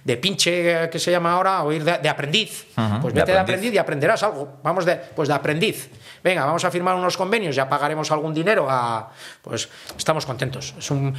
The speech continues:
Speaker 1: ese sí te da cierta satisfacción, porque ese es un, mucho más humano, lo otro es construir.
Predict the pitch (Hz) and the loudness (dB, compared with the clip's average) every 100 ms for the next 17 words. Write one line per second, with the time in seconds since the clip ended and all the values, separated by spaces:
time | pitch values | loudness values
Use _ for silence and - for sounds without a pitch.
0 | - - 175 185 208 202 180 165 156 160 | -6 0 2 4 0 2 4 4 4 4
1 | 156 156 151 165 160 151 147 - 151 143 | 4 2 2 0 0 0 0 0 -2 -2
2 | - - - - 131 120 156 175 190 185 | -10 -16 -16 -6 -4 0 2 2 2 2
3 | 175 165 151 139 135 - - 143 165 190 | 2 2 0 -2 -6 -14 -4 0 2 2
4 | 175 - 147 175 131 143 160 175 - - | 2 0 -2 0 -2 0 0 0 0 -4
5 | - 160 165 - | 0 2 0 -4